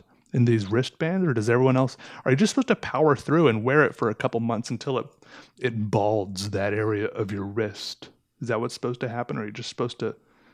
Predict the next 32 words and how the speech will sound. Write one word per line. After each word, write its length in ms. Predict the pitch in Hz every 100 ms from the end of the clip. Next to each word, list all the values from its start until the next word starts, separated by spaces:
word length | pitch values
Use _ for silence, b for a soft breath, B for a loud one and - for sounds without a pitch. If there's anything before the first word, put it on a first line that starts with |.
| b b
I 160 | - 127
think 280 | - 180 -
my 220 | 107 101 117
area 240 | 117 117
of, 240 | 123 123
that 160 | - 120
area 160 | 127 131
of 40 |
my 100 | 127
wrist 300 | 123 139 - -
is 140 | 135
a 40 |
little 280 | 135 139 147
more 320 | 131 127 135
bald, 560 | 131 113 156 - _ - _ _ _ _ _ _
even 200 | 151 135
just 200 | 135 -
after 280 | 143 127 147
the 200 | 135 135 - B B
small 240 | - 147
amount 200 | 143 143
of 60 | -
time 220 | 143 127
I 40 |
have 200 | 127 120
worn 260 | 113 139 -
it. 240 | - - - _ _ _ _ _ _ _ _ b b b _ _ - -
Also, 200 | 170 196
I 60 |
can't 260 | 156 226 202
really 220 | 180 160
tell, 520 | - - 160 139 -